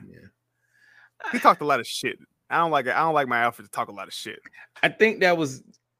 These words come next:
Speaker 1: Alfred was tired of this shit just as much as Bruce
Speaker 2: Yeah.
Speaker 1: was. <laughs> You know, like, bruh, you've been doing this for thirty, forty years.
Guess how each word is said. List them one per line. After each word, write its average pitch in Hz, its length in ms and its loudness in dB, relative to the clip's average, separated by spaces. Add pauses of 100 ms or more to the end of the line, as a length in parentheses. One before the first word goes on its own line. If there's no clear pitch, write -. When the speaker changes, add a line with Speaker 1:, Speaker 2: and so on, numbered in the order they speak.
(160)
Speaker 1:
Alfred 170 360 2
was 143 120 -4
tired - 340 0
of 120 60 -6
this 113 140 -6
shit 117 200 -10
just 135 220 -6
as 135 80 -14
much 139 200 -6
as 123 100 -4
Bruce 170 240 -2
Speaker 2:
Yeah. 190 80 0
Speaker 1:
was. - 380 -8 (540)
<laughs> - 20 -
You 220 140 -2
know, 175 200 2
like, 156 400 4
bruh, 139 380 -2
you've 185 120 -10
been 123 160 -4
doing 123 220 0
this 110 140 -8
for 101 100 -16
thirty, 110 360 -4
forty 107 260 -8
years. 101 300 -8